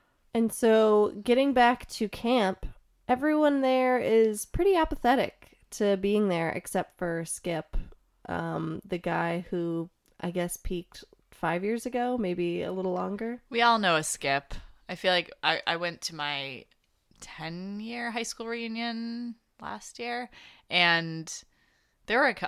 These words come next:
Speaker 2: there were a few Skips. There were the people who, like, their, their hindsight is so, it's better than twenty twenty. It's fully, like,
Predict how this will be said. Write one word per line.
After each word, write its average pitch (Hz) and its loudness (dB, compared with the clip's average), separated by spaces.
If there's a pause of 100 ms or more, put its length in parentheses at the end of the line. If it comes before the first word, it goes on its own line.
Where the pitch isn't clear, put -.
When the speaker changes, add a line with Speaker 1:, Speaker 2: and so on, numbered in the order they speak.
Speaker 2:
there 202 2
were 202 4
a 196 0
few 180 -4
Skips. - -6
There 165 0
were 160 0
the 165 -8
people 180 -4
who, 175 -8
like, 147 -2
their, 156 -2 (240)
their 156 -4 (160)
hindsight 175 -2
is 156 -8
so, 165 2
it's 170 -6
better 175 4
than 147 -6
twenty - -10
twenty. - -12 (400)
It's 170 -8
fully, 180 2
like, 156 2